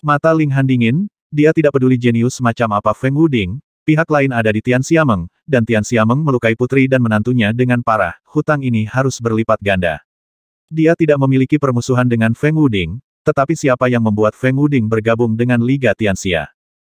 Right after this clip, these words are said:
Tapi saat Ling Han hendak melukai si pembunuh, dia merasakan napas lain, yang sangat kuat.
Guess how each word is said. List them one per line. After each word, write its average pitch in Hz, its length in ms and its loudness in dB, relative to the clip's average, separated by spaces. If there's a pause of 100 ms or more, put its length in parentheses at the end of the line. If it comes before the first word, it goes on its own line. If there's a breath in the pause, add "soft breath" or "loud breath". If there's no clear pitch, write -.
(400)
Tapi 160 320 -2
saat 143 240 -2
Ling 139 200 0
Han 135 200 0
hendak 131 240 0
melukai 120 400 0
si - 80 -4
pembunuh, 123 480 0 (240)
dia 139 200 2
merasakan 120 440 0
napas 120 400 0
lain, 127 360 0 (120)
yang 135 240 0
sangat 147 320 -2
kuat. 92 320 -2